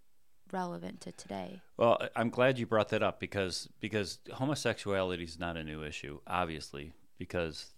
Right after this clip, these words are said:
Speaker 1: Yeah.
Speaker 2: Scripture talks about it in the Old Testament and the New Testament. Half of those passages that I read
Speaker 1: Our
Speaker 2: were
Speaker 1: New
Speaker 2: from
Speaker 1: Testament.
Speaker 2: our New Testament, New Covenant passages. So it, it's not a new issue.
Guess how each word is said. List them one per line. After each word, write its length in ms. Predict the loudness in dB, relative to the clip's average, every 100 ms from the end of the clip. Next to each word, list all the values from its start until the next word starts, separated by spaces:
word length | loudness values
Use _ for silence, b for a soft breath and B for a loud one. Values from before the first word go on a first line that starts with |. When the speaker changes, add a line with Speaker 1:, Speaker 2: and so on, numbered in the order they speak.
| -6
Speaker 1:
Yeah. 280 | -2 -2 -4
Speaker 2:
Scripture 420 | -6 -4 -2 -2
talks 320 | 2 2 0
about 220 | -6 -4
it 80 | -4 -4
in 160 | -2
the 120 | 2
Old 200 | 2 2
Testament 520 | 2 0 0 -4 -6 -6 0
and 220 | 2 2
the 80 | 2
New 160 | 0
Testament. 480 | 0 -4 -4 -12 -14 0
Half 280 | 4 4
of 100 | 4
those 160 | 0 -2
passages 640 | 2 2 2 -8 -10 -6
that 140 | -4 -2
I 60 |
read 300 | 0 0 0
Speaker 1:
Our 80 | 0
Speaker 2:
were 40 | -2
Speaker 1:
New 100 | 0
Speaker 2:
from 100 | 0
Speaker 1:
Testament. 440 | 0 -4 -4 -2
Speaker 2:
our 60 | 0
New 140 | 0
Testament, 500 | -2 -2 -2 -10 -14 -10
New 100 | -10
Covenant 400 | -4 -4 -4 -8
passages. 640 | -6 -6 -8 -12 -14 -14 -16 b b b b b b
So 460 | 4 6 6 2 -4 b b b
it, 140 | -6 -2
it's 220 | 0 2
not 220 | 6 8
a 60 | 8
new 180 | 6 4
issue. 460 | 2 -2 -4 -6